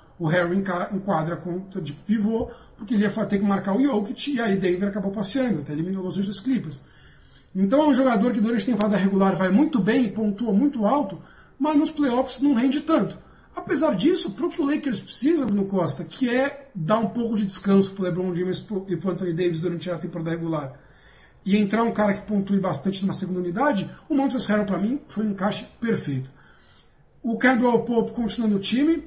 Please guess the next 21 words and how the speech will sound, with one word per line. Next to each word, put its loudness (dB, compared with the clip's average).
e 0
apesar 0
de 0
não 0
ter -2
tido -4
um -2
começo 2
de -2
temporada 2
muito 2
bom, -2
tem 4
melhorado. 4
Eu 2
assisti -2
ontem 2
Lakers 2
e 4
Milwaukee 2
Bucks, -2